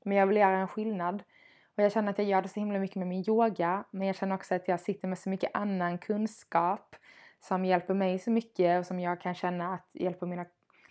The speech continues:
liksom, nära vänner när jag kanske pratar med dem och man liksom hjälper och guidar varandra genom <laughs> livet. Eh, och jag känner verkligen att jag hade velat få bara göra det här för fler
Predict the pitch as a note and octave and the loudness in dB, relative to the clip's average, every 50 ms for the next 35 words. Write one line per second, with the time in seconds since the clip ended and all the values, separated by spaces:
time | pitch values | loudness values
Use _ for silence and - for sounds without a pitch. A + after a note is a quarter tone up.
0 | _ _ _ - - F#3+ F3+ F#3 F#3+ F#3+ G3 F#3 F#3 F3+ G3+ A3+ A#3 A3+ G#3+ G#3 | _ _ _ -6 -4 -2 0 2 4 6 6 6 6 6 6 6 6 6 4 4
1 | G#3 G#3 G#3 G3 G3 - - F#3 F#3+ F#3 F3+ - - F#3+ F#3 - - F#3+ F3+ E3 | 2 2 2 0 0 -2 -2 -2 0 0 0 2 2 2 2 2 0 -4 -4 -2
2 | E3+ G#3+ A3 G#3 G#3 G#3 G#3 G3+ F#3+ F#3 F3 F3 E3+ - - F#3+ F3+ F3+ F3 E3+ | 2 4 4 4 4 2 2 0 0 0 0 0 -2 -4 -6 -2 2 4 4 4
3 | F3 - - F3+ F3+ F3+ F3 E3+ E3+ F3 E3+ F3 F3+ F3+ E3+ E3+ E3+ E3 F3 F3 | 4 2 2 2 4 4 4 4 4 4 2 2 2 2 2 0 -2 0 0 2
4 | F3 F3 F3+ F3 F3 F3 F3 F#3+ - - - - G#3+ F#3+ G3 G#3+ F3+ F#3+ G3 - | 2 0 0 -2 -2 -4 -4 -6 -6 -8 -6 -4 -2 2 4 4 4 4 2 0
5 | - - - - - - - - - - - - - - - - - - - - | -2 -8 -14 -14 -14 -16 -20 -20 -20 -20 -20 -20 -20 -20 -20 -20 -20 -20 -20 -20
6 | - - - - - F#3 F#3+ F3+ F3 E3+ E3+ F3 - - F#3+ F#3+ - - A3+ G#3+ | -20 -20 -10 -2 0 2 2 2 2 0 -2 -2 0 2 2 2 2 4 4 4
7 | G#3 - G3+ F#3+ F#3+ G3 G#3 - G#3 F#3+ F3+ G3 F#3+ F#3+ G3 G3 F#3+ F#3 - - | 4 4 2 2 4 4 2 2 2 0 2 4 4 6 6 6 4 4 2 -2
8 | - - - - - - - F3+ F#3 F#3 F3 F3+ F#3 F3+ F3 F3+ F3 F3+ F3+ F3+ | -10 -10 -10 -10 -12 -12 0 4 6 8 8 8 6 6 4 4 2 0 0 0
9 | F3 E3 E3 E3 - F3 - - F#3 F3+ F3 F3 E3+ E3+ | 0 0 0 -2 -6 -10 -6 -4 -4 -2 -2 -2 -4 -6